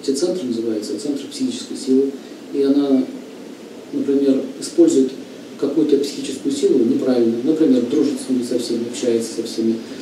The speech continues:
Включает не венерианский центр, который находится на второй зоне вот здесь, а меркурианский вот этот, с чакрам такое есть выражение. Она дружит, умная, разговаривает со всеми, но с той стороны ее не воспринимают как женщину.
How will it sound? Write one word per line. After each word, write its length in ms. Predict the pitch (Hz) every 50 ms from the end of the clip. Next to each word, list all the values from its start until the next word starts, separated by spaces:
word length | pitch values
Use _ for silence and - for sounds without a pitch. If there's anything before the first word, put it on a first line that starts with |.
| - - -
Включает 520 | - - 151 151 151 160 160 147 139 143 143
не 100 | 143 139
венерианский 580 | 135 143 147 151 160 170 190 185 196 - 135
центр, 280 | 123 - 135 117 113 - -
который 260 | - - - 131 123
находится 420 | 131 123 123 - 127 117 120 - -
на 60 | -
второй 280 | - - 127 120 120 117
зоне 340 | 117 131 123 113 113 110
вот 100 | 110 110
здесь, 160 | 110 110 104 - - - - - - - - - -
а 100 | - 165
меркурианский 760 | 165 160 - - - 135 127 123 123 123 123 123 - 117 117
вот 80 | 113 110
этот, 220 | 110 107 110 107 - - - - - - - - - - - - - - - - - - - -
с 180 | - - - -
чакрам 260 | - 131 - 120 113
такое 260 | 110 - - - 110
есть 100 | 107 -
выражение. 460 | 117 117 123 113 - 113 107 107 113 113 - - -
Она 240 | 226 233 214 - - - - - - - - -
дружит, 600 | - - 175 185 180 180 165 160 156 147 147 147 -
умная, 460 | 180 175 175 160 156 151 139 135 135
разговаривает 500 | 147 147 - 165 160 160 160 156 143 -
со 80 | 151 135
всеми, 240 | - 135 135 131 139
но 200 | 160 175 - - - -
с 160 | - - -
той 120 | - 165 -
стороны 460 | - 156 151 143 143 160 202 214 208 214 - - - - - - - -
ее 200 | 131 156 156 156
не 60 | 160
воспринимают 520 | 156 156 - 170 156 151 151 170 175 175
как 140 | 175 - 131
женщину. 360 | 120 131 131 127 - - -